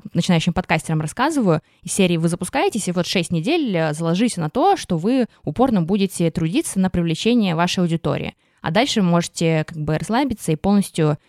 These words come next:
погрузиться в работу над, э, содержанием». Я, собственно, так и поступила. Э, у меня там были всякие разные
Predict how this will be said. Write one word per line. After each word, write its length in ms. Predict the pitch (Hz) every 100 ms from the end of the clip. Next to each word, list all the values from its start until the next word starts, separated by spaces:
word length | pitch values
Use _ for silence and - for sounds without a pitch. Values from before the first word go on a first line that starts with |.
| _ -
погрузиться 1040 | 151 156 151 196 - 165 156 151 151 147 143 151
в 360 | 160 156 151
работу 400 | - 147 175 170
над, 340 | 147 147 156 156 -
э, 180 | 151 147
содержанием». 640 | 160 160 135 131 135 - - _ _ -
Я, 180 | 165 233
собственно, 320 | 254 - 185
так 160 | 185 -
и 40 |
поступила. 600 | 175 - 170 226 370 302 - _ _ _ _ -
Э, 140 | 175 170
у 40 |
меня 180 | 165 175
там 160 | 175
были 160 | 165 165
всякие 340 | - 170 -
разные 600 | 170 165 160 160 156 160